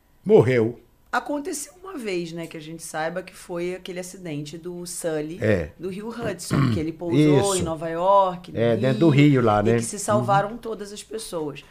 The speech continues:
Speaker 2: Mas, assim, é muito raro, né?
Speaker 1: É raro.
Speaker 2: A gente tem condi-, colisão com pássaro. Ela pode levar a, a perda do motor, que a gente fala que é a
Speaker 1: Certo.
Speaker 2: perda de potência.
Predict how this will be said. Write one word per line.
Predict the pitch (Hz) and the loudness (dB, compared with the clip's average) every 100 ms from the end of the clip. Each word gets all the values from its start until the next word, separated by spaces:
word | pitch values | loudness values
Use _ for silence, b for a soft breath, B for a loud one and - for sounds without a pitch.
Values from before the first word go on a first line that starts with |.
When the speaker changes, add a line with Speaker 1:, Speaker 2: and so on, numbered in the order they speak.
| b b - | b b -12
Speaker 2:
Mas, | 185 | -8
assim, | 226 - 320 190 143 b b | -6 -6 -6 -8 -10 b b
é | - - | -18 -8
muito | 185 185 196 180 | -6 -4 -6 -10
raro, | 151 156 151 143 143 - | -8 -4 -2 -2 -8 -14
né? | 143 151 165 170 | -10 -8 -8 -6
Speaker 1:
É | 107 | -4
raro. | 92 95 202 | -2 -2 -2
Speaker 2:
A | |
gente | 202 240 233 | -4 -6 -8
tem | 247 254 | -10 -8
condi-, | 247 226 - | -6 -6 -8
colisão | - 202 185 180 185 | -8 -8 -6 -8 -10
com | 180 | -10
pássaro. | 175 143 120 143 165 165 - b b b | -10 -8 -8 -10 -12 -14 -18 b b b
Ela | 202 226 | -2 0
pode | 233 - 220 262 262 | -2 0 0 0 -2
levar | 226 185 156 156 160 165 165 - | -6 -4 -2 0 0 -2 -8 -8
a, | 156 151 147 135 147 | -4 -4 -4 -6 -8
a | 147 | -8
perda | 160 190 214 175 | -4 -4 -4 -6
do | 156 | -6
motor, | 156 151 170 151 | -8 -8 -8 -8
que | |
a | 151 | -8
gente | 151 - | -8 -2
fala | 165 160 | 0 2
que | 160 | 0
é | - | 0
a | |
Speaker 1:
Certo. | 185 | 2
Speaker 2:
perda | 175 156 | 0 -2
de | 151 | -6
potência. | - 196 - 160 147 - | -12 -12 -10 -10 -12 -14